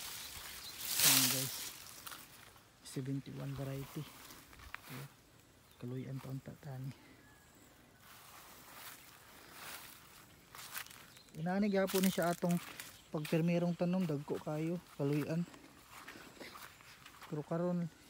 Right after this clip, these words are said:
daghan na siya saha kay tapsan naman ni siya. Maraton na ni siya. Diyan sa Pikas, oh.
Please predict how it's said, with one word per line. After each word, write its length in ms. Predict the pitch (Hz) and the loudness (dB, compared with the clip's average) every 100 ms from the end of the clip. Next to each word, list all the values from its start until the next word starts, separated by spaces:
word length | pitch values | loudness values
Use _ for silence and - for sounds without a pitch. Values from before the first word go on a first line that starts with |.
| - - - | -20 -20 -4
daghan 240 | 170 165 180 | 0 4 4
na 80 | |
siya 160 | 185 160 | 4 2
saha 320 | 165 160 165 | 4 4 2
kay 320 | - 147 120 - - - - - - - - - - 143 | 2 -2 -2 -8 -20 -20 -20 -20 -20 -20 -20 -12 -6 -2
tapsan 320 | 151 - 165 | 0 2 4
naman 240 | 160 165 | 4 4
ni 60 | 165 | 2
siya. 160 | - 139 - - - - - - - | 0 -4 -4 -12 -18 -16 -14 -10 -4
Maraton 320 | 139 151 175 | -2 0 0
na 80 | 165 | 0
ni 160 | 160 151 | 0 -2
siya. 160 | 170 - - - - - - - - - - | -4 -6 -12 -20 -20 -20 -20 -20 -20 -20 -10
Diyan 160 | 139 | -8
sa 80 | 135 | -6
Pikas, 480 | 143 147 143 139 | -8 -10 -8 -12
oh. 80 | - | -12